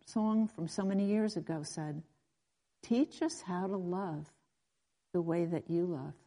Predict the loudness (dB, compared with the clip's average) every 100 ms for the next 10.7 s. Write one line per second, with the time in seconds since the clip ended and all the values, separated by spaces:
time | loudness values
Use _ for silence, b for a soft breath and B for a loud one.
0 | _ _ _ _ _ _ _ -4 -4 0
1 | 0 2 0 0 -2 -8 -6 -4 -2 -2
2 | -4 -4 -8 -12 -16 _ _ _ _ _
3 | _ -6 -4 -2 -2 -2 -4 -8 -10 _
4 | _ _ _ _ _ _ _ _ -2 0
5 | 2 4 4 2 0 0 2 0 -2 _
6 | _ -2 -2 0 2 0 -2 -6 -8 -14
7 | _ _ _ _ _ _ -4 0 2 2
8 | 0 -2 -2 -4 -8 -10 -12 -12 -20 _
9 | _ _ _ -12 -8 -2 -2 -2 -6 -4
10 | -4 -4 -10 -10 -14 -20